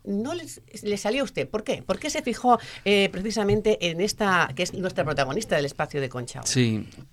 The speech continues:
Speaker 2: Bueno, eh, a mí la etiqueta de biógrafo, que ya me la han colocado muy potentemente en este país, y he de reconocer y confesar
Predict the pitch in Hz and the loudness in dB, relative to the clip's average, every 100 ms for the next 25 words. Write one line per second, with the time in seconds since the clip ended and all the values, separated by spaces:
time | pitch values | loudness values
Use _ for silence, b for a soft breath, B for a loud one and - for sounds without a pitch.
0 | - 117 120 123 190 165 - 127 - 123 | -16 -10 -6 -2 0 -2 -4 -4 0 2
1 | 196 220 202 190 156 127 156 131 131 110 | 2 0 -2 0 2 2 2 0 0 0
2 | 113 113 120 117 113 110 120 113 117 120 | 0 0 0 0 0 0 0 2 2 0
3 | 107 110 113 107 110 110 104 110 - - | 0 -2 -2 0 -2 -2 -4 -4 -6 -2
4 | 113 123 - - 110 110 - 117 120 110 | -2 -2 -4 -6 -4 -4 -2 0 2 2
5 | 107 107 104 147 139 110 101 113 120 - | 0 -4 0 2 2 0 -4 -6 -10 -2
6 | 110 104 101 135 131 | -2 0 2 2 2